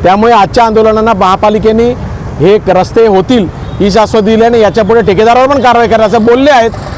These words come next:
पण आपल्याला माहिती आहे महानगरपालिका ठेकेदारच चालवतात.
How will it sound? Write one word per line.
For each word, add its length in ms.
पण 100
आपल्याला 380
माहिती 220
आहे 100
महानगरपालिका 760
ठेकेदारच 440
चालवतात. 420